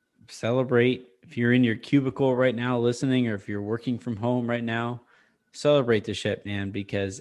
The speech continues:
as we learned over the last decade, this stuff doesn't happen all the time.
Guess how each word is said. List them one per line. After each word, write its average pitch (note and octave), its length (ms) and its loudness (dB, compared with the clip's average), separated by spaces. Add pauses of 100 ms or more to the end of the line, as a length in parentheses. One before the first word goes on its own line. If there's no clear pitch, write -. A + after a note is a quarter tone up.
as C#3 320 -2
we C#3+ 160 0
learned A2+ 400 0
over G2+ 140 -6
the G2+ 60 -6
last A2 420 -4
decade, G#2+ 560 -4
this A2 160 -6
stuff - 380 -4
doesn't A2 360 -6
happen A2+ 480 -8 (200)
all G2+ 260 -2
the G#2 140 -10
time. G2 420 -8